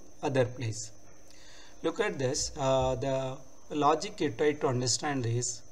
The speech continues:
uh, before designing a, a transition diagram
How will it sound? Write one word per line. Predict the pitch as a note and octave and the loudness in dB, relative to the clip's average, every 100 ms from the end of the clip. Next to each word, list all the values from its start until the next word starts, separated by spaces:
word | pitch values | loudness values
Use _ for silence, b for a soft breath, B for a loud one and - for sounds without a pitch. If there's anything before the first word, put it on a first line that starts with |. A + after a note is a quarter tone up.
| F3 | -4
uh, | C3 A#2 A2+ A#2 - B B B B | 0 2 0 -2 -10 B B B B
before | D3+ D3 D3+ | 0 6 6
designing | C3 B2+ C3+ C#3 C3+ C3 A#2+ | 6 2 0 0 0 0 2
a, | A#2 A#2 - B B - | 0 0 -6 B B -8
a | D3 B2+ | -2 -2
transition | C3+ C#3 C#3+ D#3 D#3+ | 0 0 0 0 2
diagram | C3 B2 A#2 C3 C3 | 2 2 2 0 0